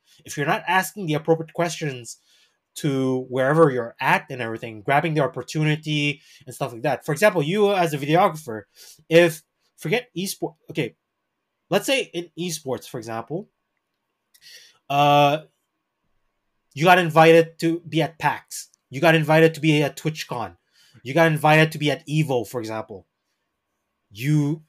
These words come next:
and, but they tell you, "You gotta pay your own flight. You gotta pay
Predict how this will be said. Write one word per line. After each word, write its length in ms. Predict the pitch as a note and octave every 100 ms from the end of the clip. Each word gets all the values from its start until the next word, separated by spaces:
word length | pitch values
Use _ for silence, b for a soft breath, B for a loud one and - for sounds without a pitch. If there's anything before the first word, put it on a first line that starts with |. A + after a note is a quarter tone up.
| -
and, 220 | C3+ A#2
but 100 | D3+
they 120 | C#3+
tell 260 | D3 E3+ E3+
you, 220 | C#3 A2+ _ _ _
"You 160 | - C#3
gotta 220 | D#3 E3 E3
pay 180 | F#3 F3+
your 140 | E3+
own 180 | D#3+ D#3
flight. 360 | D#3 C#3+ G#2+ - _ _ -
You 140 | B2
gotta 260 | C#3 C#3+ D3+
pay 680 | D#3+ D3+ D3 C#3+ C#3 C3+